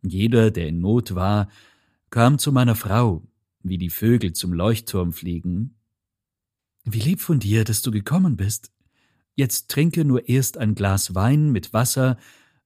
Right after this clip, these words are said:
und setze dich behaglich her. Dann erzählst du uns alles.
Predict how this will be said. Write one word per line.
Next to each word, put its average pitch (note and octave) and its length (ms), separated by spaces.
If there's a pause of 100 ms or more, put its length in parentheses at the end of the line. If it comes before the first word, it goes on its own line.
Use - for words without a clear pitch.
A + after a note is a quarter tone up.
(160)
und A2+ 180
setze A#2+ 360
dich A2 180
behaglich G2+ 520
her. G#2+ 340 (640)
Dann B2 240
erzählst B2 400
du F#2+ 100
uns F2+ 160
alles. E2 480